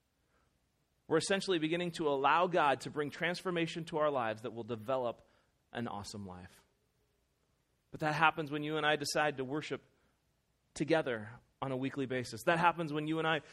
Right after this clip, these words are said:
decide we're gonna find a connect group. That happens when you and I decide we're gonna read our Bibles daily. That happens when you and I begin to pursue continually talking to God. That happens when we commit to serving at least once a month and giving of ourselves.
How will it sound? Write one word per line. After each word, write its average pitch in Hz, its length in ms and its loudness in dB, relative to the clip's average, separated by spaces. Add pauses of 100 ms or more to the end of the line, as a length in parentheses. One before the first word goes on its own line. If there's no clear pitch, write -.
decide 170 320 4
we're 160 80 2
gonna 165 140 0
find 160 340 0
a - 20 -2
connect 156 340 -4
group. 131 160 -2
That 175 120 6
happens 175 360 2
when 165 120 0
you 170 100 0
and 170 80 2
I 165 100 4
decide 156 300 2
we're 156 100 -2
gonna 151 160 -2
read 156 200 -2
our 147 80 2
Bibles 135 400 0
daily. 120 400 -4 (380)
That 190 120 6
happens 202 300 6
when 180 220 0 (100)
you 185 140 4
and 180 80 4
I 175 120 6
begin 165 260 -2
to 170 60 -4
pursue 170 480 -6
continually 170 480 -2
talking 156 400 -2
to 135 80 -6
God. 127 400 -2 (640)
That 208 100 6
happens 208 300 8
when 202 100 2
we 196 80 0
commit 190 360 0
to 175 80 -6
serving 175 400 -2
at 151 120 -4
least 185 220 -6
once 180 220 -4
a 165 60 -2
month 135 280 -6 (840)
and 147 120 -6
giving 175 260 2
of 156 100 0
ourselves. 113 680 -6